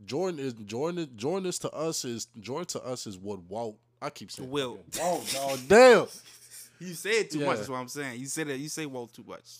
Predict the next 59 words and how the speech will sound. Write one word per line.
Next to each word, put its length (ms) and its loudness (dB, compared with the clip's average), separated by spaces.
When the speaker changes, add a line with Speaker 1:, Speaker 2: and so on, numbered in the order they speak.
Speaker 2:
It 60 -16
Speaker 1:
Jordan 280 0
Speaker 2:
needs 100 -6
Speaker 1:
to 80 -2
Speaker 2:
stuck 80 -4
in 60 -10
your 100 0
Speaker 1:
us 160 -4
Speaker 2:
head. 60 -4
Speaker 1:
is 80 -6
what 220 -4
Wilt 260 -4
was 200 -10
to, 420 -6
was, 260 -10
was 220 2
Speaker 2:
To 40 -6
Speaker 1:
to 60 -4
Speaker 2:
the 60 -2
Speaker 1:
the 60 -2
Speaker 2:
older 120 0
Speaker 1:
older 140 2
Speaker 2:
folks. 100 -4
Speaker 1:
generation. 480 -6
Speaker 2:
Yeah, 60 -16
Speaker 1:
So 120 -2
Speaker 2:
but 80 -4
Speaker 1:
my 140 4
thing 300 -2
is, 200 -2
so 140 -6
my 160 -4
thing 300 -8
is, 260 -6
okay, 440 -8
it's 140 -12
just 160 -8
gonna 140 -6
be 100 -6
constantly 480 -8
be 100 -12
changing, 400 -10
because 360 -8
if 120 -14
you're 80 -6
con-, 300 -4
if 120 -14
you're 100 -8
constantly 460 -6
wanting 140 -8
to 140 -12
reach 320 -8
Speaker 2:
Okay. 80 -6
Speaker 1:
younger, 280 -6
if 120 -18
you 80 -16
constantly 340 -2
wanna 140 -2
reach 320 -8